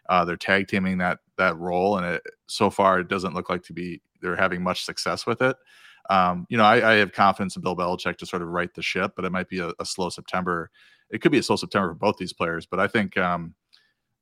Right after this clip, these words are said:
th-, they both have some upside in P P R formats with, with Montgomery sideline because he was looking like he might be that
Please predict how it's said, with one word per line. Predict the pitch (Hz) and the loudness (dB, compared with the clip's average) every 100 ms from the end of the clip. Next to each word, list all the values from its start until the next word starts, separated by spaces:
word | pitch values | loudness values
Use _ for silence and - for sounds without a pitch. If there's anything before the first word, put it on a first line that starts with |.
| _ | _
th-, | 101 | -2
they | 104 | 0
both | 92 101 98 | 2 2 4
have | 98 87 | 2 0
some | 90 | -2
upside | 87 - 92 87 | -4 0 0 0
in | 85 | -2
P | 90 | -8
P | - | -4
R | 90 90 | -2 0
formats | 92 87 87 82 - | -2 -2 -2 -4 -6
with, | 85 - - | -8 -8 -12
with | 92 82 | -10 -8
Montgomery | 82 - 95 90 | -6 -4 -2 -4
sideline | - 92 104 87 85 | -2 0 0 -2 -6
because | 85 - 85 | -8 -8 -8
he | - 98 | -6 -6
was | 90 85 | -6 -6
looking | 92 87 87 | -8 -8 -10
like | 85 | -8
he | 95 | -6
might | 90 87 82 _ _ _ | -4 -6 -8 _ _ _
be | 101 | -2
that | 90 82 | 0 -2